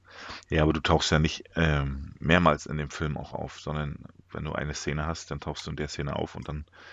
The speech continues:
ist es ja, im Endeffekt ist ja meistens egal, was im Hintergrund passiert. Das ist immer ganz, das ist ganz, ganz wichtig, dass im Hintergrund was passiert, aber du erinnerst dich ja nicht, was im Hintergrund passiert ist, weil irgendwelche unwichtigen Leute da durch die Gegend laufen oder sowas.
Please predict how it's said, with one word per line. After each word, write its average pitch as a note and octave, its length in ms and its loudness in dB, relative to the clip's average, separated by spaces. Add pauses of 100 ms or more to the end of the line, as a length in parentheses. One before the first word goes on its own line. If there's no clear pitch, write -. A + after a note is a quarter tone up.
(680)
ist - 200 -8
es - 100 -6
ja, D2 80 2
im - 340 -4
Endeffekt D2+ 380 -2
ist - 140 0
ja D#2 80 4
meistens D2 380 2
egal, E2 320 2
was C#2+ 100 -4
im C2+ 80 -10
Hintergrund C#2 320 -8
passiert. - 380 -12 (560)
Das D#2 120 -8
ist D#2+ 120 -2
immer D2+ 200 2
ganz, D#2 280 0
das D#2+ 100 -8
ist - 120 -4
ganz, D#2+ 220 2
ganz D2 160 -10
wichtig, - 260 -2
dass - 160 -6
im E2+ 100 -4
Hintergrund D#2+ 420 -2 (320)
was E2+ 160 0
passiert, - 560 -2
aber D2+ 320 -4 (840)
du D#2 120 -4
erinnerst D#2+ 320 -2
dich D2 80 -8
ja D2 80 -6
nicht, D2+ 200 -6
was C#2+ 140 -10
im B1 60 -14
Hintergrund D#2+ 340 -6
passiert - 320 -6
ist, - 180 -14
weil C#2 260 -4
irgendwelche D2+ 380 -8
unwichtigen D2+ 640 -6
Leute D2+ 260 2
da C#2+ 100 0
durch C#2 140 -6
die C#2 60 -12
Gegend E2+ 220 4
laufen C#2+ 300 2
oder C2+ 160 -4
sowas. C2+ 300 -10